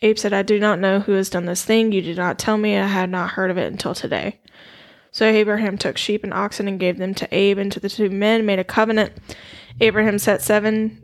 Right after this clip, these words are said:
lambs of the flock apart, and Abe said to Abraham, "What is the meaning of these seven lambs that you've set apart?" He said, "These seven lambs you will take from my hand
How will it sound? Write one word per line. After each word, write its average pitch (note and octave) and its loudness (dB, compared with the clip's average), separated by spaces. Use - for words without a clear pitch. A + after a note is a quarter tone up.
lambs G#3+ 2
of G#3 -6
the G3+ -10
flock G3+ -2
apart, G3+ 0
and G3 0
Abe G3 2
said G#3 0
to - -2
Abraham, G3+ 0
"What G3 -2
is G3 -6
the F#3+ -6
meaning F#3 -4
of F3+ -8
these F3+ -6
seven F#3+ -4
lambs C4 2
that - -4
you've A3+ 0
set A3+ 0
apart?" G#3+ -4
He G#3+ 0
said, G#3 -2
"These G#3 0
seven G#3 -2
lambs G3 -2
you B3+ 0
will C#4 4
take C4+ 2
from B3 -4
my B3 4
hand G#3+ 0